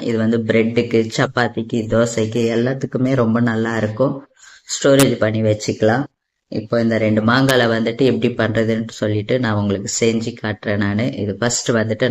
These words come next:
நல்லா கழுவிக்கங்க. கழுவிட்டு நல்லா தோல் சீவிட்டு அதுக்கப்புறம் வந்துட்டு துருவிக்கணும்.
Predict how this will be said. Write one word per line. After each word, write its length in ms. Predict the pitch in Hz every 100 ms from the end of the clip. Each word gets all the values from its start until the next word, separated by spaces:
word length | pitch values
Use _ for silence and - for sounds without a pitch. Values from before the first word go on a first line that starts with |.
| 113
நல்லா 220 | 113 120 120
கழுவிக்கங்க. 640 | 117 120 113 - 104 117 120
கழுவிட்டு 420 | 117 113 107 113 113 110
நல்லா 240 | 110 120 120 120
தோல் 260 | 120 120 -
சீவிட்டு 440 | 123 120 117 139 - 120
அதுக்கப்புறம் 540 | 110 110 110 - 120 117
வந்துட்டு 320 | 110 110 110 170 -
துருவிக்கணும். 680 | 123 127 113 - 117 165